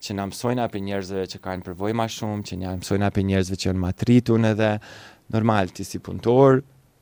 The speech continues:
e ki shefin, shefën tonde, edhe ti kemi marrë detyrat për ati personi, pa, me dasht e pa dasht.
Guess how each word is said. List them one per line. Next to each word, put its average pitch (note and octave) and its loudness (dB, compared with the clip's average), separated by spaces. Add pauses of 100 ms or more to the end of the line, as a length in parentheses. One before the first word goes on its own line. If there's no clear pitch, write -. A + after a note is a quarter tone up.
e A2 -4
ki G#2 -2 (1000)
shefin, F#2+ 0
shefën F#2+ -2
tonde, A2 6 (340)
edhe G2+ 2
ti G#2+ 2 (180)
kemi G#2 -4
marrë A2 2
detyrat G2+ 2
për G2+ 2
ati G2 -2
personi, G2+ 0
pa, A2 0
me G2+ -12
dasht A2 -6
e G#2+ -12
pa A2+ -4
dasht. - -10